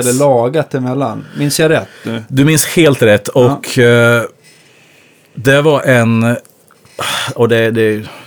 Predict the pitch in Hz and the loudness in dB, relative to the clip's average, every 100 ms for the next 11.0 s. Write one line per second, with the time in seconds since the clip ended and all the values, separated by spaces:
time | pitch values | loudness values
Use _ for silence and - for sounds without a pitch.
0 | - - - 90 85 87 82 98 95 95 | -20 -18 -12 -12 -12 -12 -6 -4 -4 -4
1 | 92 90 90 95 113 127 123 107 113 110 | -6 -6 -6 -4 -2 0 0 0 0 0
2 | 110 135 - - - - 120 139 135 113 | 0 -4 -10 -14 -16 -8 0 2 4 2
3 | - - 151 - - - - 127 123 120 | -4 -14 -18 -20 -20 -18 -4 0 2 2
4 | 127 117 117 98 104 104 120 101 113 135 | 2 0 -2 0 0 0 0 0 -4 -8
5 | _ _ _ - 120 101 - - 104 - | _ _ _ -6 -6 -6 -8 -8 -8 -2
6 | 127 101 87 90 101 101 127 - _ - | -2 0 0 0 0 -4 -16 -20 _ -8
7 | 113 107 95 85 92 82 87 95 87 71 | -4 -2 -2 -6 -6 -6 -6 -6 -4 -6
8 | 87 - _ _ _ _ 90 98 - 95 | -10 -16 _ _ _ _ -8 -8 -6 -6
9 | - 92 - 90 80 87 95 95 82 78 | -6 -8 -6 -4 -2 -2 -4 -10 -10 -10
10 | - 101 110 98 71 80 - 104 131 | -6 -4 -4 -4 -6 -6 -6 -6 -6